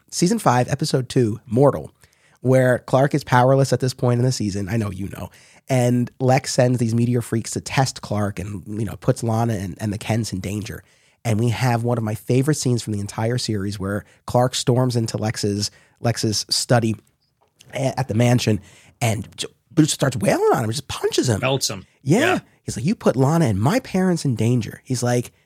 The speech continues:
Speaker 1: "I'm different now, and I'm done playing games with you." And it, it was great. And, and he, you know, goads Lex into taking a swing at him, and, you know, Cl-, Clark bleeds. And of course, that totally throws Lex off. <laughs> 'Cause, like,
Speaker 2: 'Cause he thinks, yeah. He's like, "Wait, what?" <laughs>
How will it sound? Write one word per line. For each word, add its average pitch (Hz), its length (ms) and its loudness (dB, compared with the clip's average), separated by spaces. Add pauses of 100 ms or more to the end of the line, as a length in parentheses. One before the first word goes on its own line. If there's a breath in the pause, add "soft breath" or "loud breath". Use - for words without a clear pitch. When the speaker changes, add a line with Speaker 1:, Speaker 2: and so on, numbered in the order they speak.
(120)
Speaker 1:
"I'm 156 120 4
different 143 360 2
now, 104 140 2
and 107 80 0
I'm 98 180 -4
done 214 180 2
playing 175 300 4
games 135 320 4
with - 180 -4
you." - 100 -6
And 131 200 0 (840 soft breath)
it, 127 120 -12 (220)
it 214 80 -4
was 180 220 2
great. 190 340 4
And, 131 160 4
and 143 140 4
he, 147 80 4
you 151 120 2
know, 127 80 4
goads 147 380 2
Lex 135 280 2
into 127 140 0
taking 131 300 2
a - 40 -2
swing 123 260 0
at 104 80 -4
him, 180 260 4
and, 127 160 0
you 135 100 0
know, 107 200 0
Cl-, 139 160 -4 (100)
Clark 135 240 4
bleeds. 135 420 -2
And 90 60 -10
of 107 60 -8
course, 127 240 2
that 110 180 -2
totally 110 280 2
throws 104 300 -4
Lex 120 240 -2
off. - 180 -8
<laughs> - 20 -18
'Cause, - 420 -4 (140)
like, 427 200 6
Speaker 2:
'Cause 131 160 2
he 190 320 6
thinks, 131 520 2
yeah. 135 320 4 (540 soft breath)
He's 120 120 -6
like, 135 120 2
"Wait, 180 320 4
what?" - 380 2
<laughs> - 40 -10